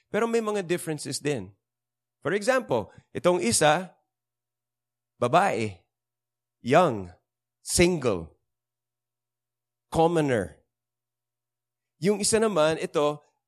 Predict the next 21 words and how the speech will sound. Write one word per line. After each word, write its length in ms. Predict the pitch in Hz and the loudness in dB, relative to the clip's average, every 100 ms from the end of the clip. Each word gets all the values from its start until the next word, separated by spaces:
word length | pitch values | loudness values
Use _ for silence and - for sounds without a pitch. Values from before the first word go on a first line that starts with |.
| _ _ _ | _ _ _
lalaki, 720 | 110 120 135 143 143 98 82 - _ _ _ _ _ _ _ _ _ - | -2 2 2 2 0 -2 -4 -18 _ _ _ _ _ _ _ _ _ -2
old. 400 | 131 131 107 90 76 _ _ _ _ _ _ _ _ - | 0 2 0 -4 -12 _ _ _ _ _ _ _ _ -10
Ano 120 | 113 | -6
siya? 320 | 147 131 104 _ _ - | -2 -2 -4 _ _ -10
Uh, 560 | 120 107 107 101 95 - _ _ _ _ _ - | -6 -4 -4 -4 -8 -12 _ _ _ _ _ -4
priest, 640 | 165 160 - - - - - - | -2 0 0 -2 -4 -10 -14 0
may, 400 | 151 151 143 - - | 2 2 -2 -6 -2
may 160 | 160 | 0
position, 800 | - 151 143 - - 139 95 87 - _ _ _ - | 0 -2 0 0 0 0 -2 -8 -18 _ _ _ -2
may 160 | 170 170 | 0 0
credentials. 1300 | - 190 170 185 202 - 180 139 104 - - - - - _ _ _ _ | 2 4 6 6 6 4 6 6 4 0 2 2 -2 -10 _ _ _ _
Di 80 | 98 | -2
ba? 320 | 123 185 185 _ _ _ | 0 0 -4 _ _ _
So 240 | - 160 151 | -2 0 2
kung 240 | 165 165 | 0 0
sasabihin 480 | 175 165 170 175 175 | 0 0 -2 -2 2
mo 80 | 175 | 4
na 240 | 160 135 - - - | 4 2 -2 -10 -2
sino 240 | 202 202 | 2 2
sa 160 | 175 190 | 2 0
kanila 400 | 165 165 190 | 0 2 2